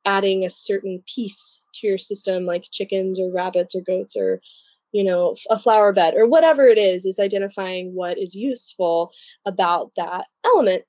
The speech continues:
And so with chickens, what are they providing us? You know, they're providing eggs, for sure, um, feathers, um, heat. Their bodies create heat.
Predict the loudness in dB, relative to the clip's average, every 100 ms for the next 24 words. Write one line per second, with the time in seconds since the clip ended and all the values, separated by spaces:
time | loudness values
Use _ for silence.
0 | -6 -2 -2 0 4 4 2 -2 -2 2
1 | 2 2 2 6 6 6 2 2 -2 -2
2 | -2 -4 -6 -12 -12 -8 -6 -6 -6 -6
3 | -4 -2 -2 -4 -6 -8 -10 -12 -16 _
4 | _ -12 -10 -8 -8 -8 _ -20 _ _
5 | -12 -10 -10 -10 -12 -18 -10 -4 -2 2
6 | 2 0 -4 -10 -12 _ _ _ _ _
7 | -4 -4 -4 -6 -8 -12 -8 -6 -6 -8
8 | -10 -2 0 2 0 -2 -6 -6 -6 -8
9 | -8 -6 -8